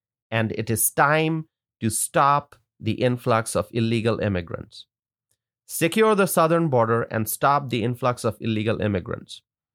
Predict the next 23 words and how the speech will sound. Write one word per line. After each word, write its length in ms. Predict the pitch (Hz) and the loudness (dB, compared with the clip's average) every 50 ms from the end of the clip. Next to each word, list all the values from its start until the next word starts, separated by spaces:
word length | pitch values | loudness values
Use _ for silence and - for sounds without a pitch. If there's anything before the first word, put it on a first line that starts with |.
| _ _ _ _ _ _ _ _ _ _ _ _ _ _ _ _ _ _ _ _ _ _ _ _ _ _ _ _ _ _ - | _ _ _ _ _ _ _ _ _ _ _ _ _ _ _ _ _ _ _ _ _ _ _ _ _ _ _ _ _ _ -6
Since 300 | - - 180 202 208 - | 0 2 4 4 4 2
twenty 280 | - 196 202 202 202 | 2 2 2 2 2
twenty-one, 640 | - - 185 190 185 175 160 156 147 143 139 139 139 - _ _ _ _ _ _ _ _ _ _ _ _ - | 0 0 0 2 2 4 4 4 4 4 2 0 -4 -8 _ _ _ _ _ _ _ _ _ _ _ _ -6
millions 580 | - 113 135 160 180 208 214 220 220 214 208 190 | -2 0 2 4 4 4 4 4 4 4 4 4
and 160 | 196 175 175 | 2 2 4
millions 520 | 170 175 175 175 175 170 170 170 170 156 143 | 2 2 2 2 2 2 2 0 0 0 0
of 160 | 120 - - | -2 -2 2
foreign 280 | - 143 151 165 170 | 2 2 4 4 2
nationals 600 | 165 147 135 131 131 123 - - 131 131 131 117 | 2 2 2 2 0 -2 -4 -2 0 0 0 0
have 160 | 120 107 87 - - | -2 -4 -4 -4 -2
entered 360 | - 123 139 143 151 139 135 | -2 -2 -2 0 -2 -4 -2
the 100 | 131 135 | -2 -2
United 500 | 117 107 110 117 117 117 120 - 113 113 | 0 0 0 0 0 0 -2 -4 -6 -8
States 360 | - - 113 104 98 98 - | -6 -2 -2 -2 -2 -2 -6
illegally. 640 | - - 107 104 104 101 92 92 85 - - 104 - _ _ _ _ _ _ _ _ _ _ _ _ _ _ _ _ _ _ _ _ _ _ _ _ _ _ - | -6 -4 -2 0 0 0 0 -2 -4 -4 -6 -10 -14 _ _ _ _ _ _ _ _ _ _ _ _ _ _ _ _ _ _ _ _ _ _ _ _ _ _ 0
And 160 | - 120 127 | 0 2 2
the 80 | 113 113 | 2 0
crisis 800 | - - 135 139 143 156 170 - - 175 170 170 165 - - - _ _ _ _ _ _ | 0 2 2 4 4 4 2 0 0 0 0 0 0 -2 -6 -8 _ _ _ _ _ _
seems 500 | - - - - 156 156 156 156 156 - - | -10 -6 -2 0 2 2 2 2 0 -2 -2
to 100 | - 123 | -2 -2
be 140 | 107 110 104 | 0 0 -2
getting 580 | 92 90 - 127 123 123 160 143 135 131 117 | -2 0 0 0 2 2 0 0 0 0 0
worse 500 | 104 101 104 101 101 101 101 - - - | 2 4 4 4 4 2 0 -4 -8 -10